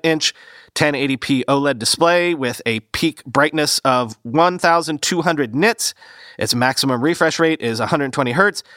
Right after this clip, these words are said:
but it can drop down to half that depending on what the screen's displaying. There's a small hole punch cutout on the top left for a sixteen megapixel selfie camera and an in-display fingerprint sensor for biometric security. Internally,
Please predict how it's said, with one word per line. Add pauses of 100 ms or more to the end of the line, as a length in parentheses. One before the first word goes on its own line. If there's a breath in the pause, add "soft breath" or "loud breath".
(280 loud breath)
but
it
can
drop
down
to
half
that
depending
on
what
the
screen's
displaying. (460 soft breath)
There's
a
small
hole
punch
cutout
on
the
top
left
for
a
sixteen
megapixel
selfie
camera (420 soft breath)
and
an
in-display
fingerprint
sensor
for
biometric
security. (420 soft breath)
Internally,